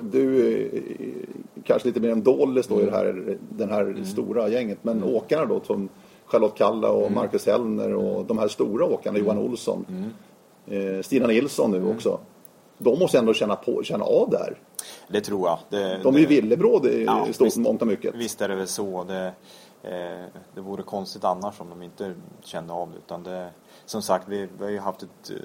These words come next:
Speaker 2: T V-team med oss hela, hela träningsåret egentligen, som har stått där med en kamera också. Eh, det är någonting som tillhör, eh,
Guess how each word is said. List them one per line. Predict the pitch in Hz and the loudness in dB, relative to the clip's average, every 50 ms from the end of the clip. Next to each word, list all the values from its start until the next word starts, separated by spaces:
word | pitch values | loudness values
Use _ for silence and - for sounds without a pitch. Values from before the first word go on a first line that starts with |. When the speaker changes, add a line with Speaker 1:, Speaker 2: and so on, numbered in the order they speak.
| - - | -14 -14
Speaker 2:
T | - 110 98 92 | -10 -8 -6 -6
V-team | 85 87 - 104 104 101 92 | -8 -10 -10 -10 -10 -8 -8
med | 87 85 85 | -8 -8 -8
oss | 87 85 - - | -10 -10 -10 -10
hela, | 92 87 85 85 87 85 85 - _ _ _ _ _ - - - _ - | -10 -10 -8 -8 -10 -10 -10 -14 _ _ _ _ _ -20 -20 -20 _ -10
hela | 101 92 92 | -6 -4 -4
träningsåret | 92 - 98 90 87 90 90 90 - 101 107 113 107 - - - | -4 -2 -2 -4 -4 -4 -8 -10 -10 -8 -8 -8 -8 -10 -10 -10
egentligen, | 85 82 85 82 90 87 | -10 -10 -10 -12 -18 -20
som | - - 87 | -18 -18 -18
har | 85 | -18
stått | - - 87 82 - | -16 -16 -16 -14 -12
där | 87 85 85 | -12 -12 -12
med | 85 85 | -12 -16
en | 85 | -16
kamera | - - 90 87 85 85 85 87 | -12 -10 -10 -10 -10 -12 -14 -14
också. | 95 95 - - - 87 87 85 82 - - _ _ _ _ _ - - - - - _ - _ | -14 -14 -14 -16 -16 -14 -14 -16 -18 -20 -20 _ _ _ _ _ -20 -20 -20 -20 -20 _ -20 _
Eh, | - 101 92 92 90 87 87 87 85 82 82 82 85 87 90 82 - _ | -14 -12 -10 -10 -10 -10 -10 -12 -14 -14 -14 -14 -16 -18 -20 -20 -14 _
det | - 127 | -4 -4
är | 151 | -2
någonting | 156 143 - 120 110 101 | -2 -4 -6 -6 -8 -8
som | - 98 | -10 -12
tillhör, | - - - 101 92 87 87 98 95 92 92 92 - - - _ _ _ _ _ _ _ _ _ _ _ _ _ _ _ _ _ _ _ _ _ - - | -16 -12 -12 -12 -12 -10 -10 -8 -6 -6 -6 -8 -10 -14 -20 _ _ _ _ _ _ _ _ _ _ _ _ _ _ _ _ _ _ _ _ _ -20 -20
eh, | - - | -18 -18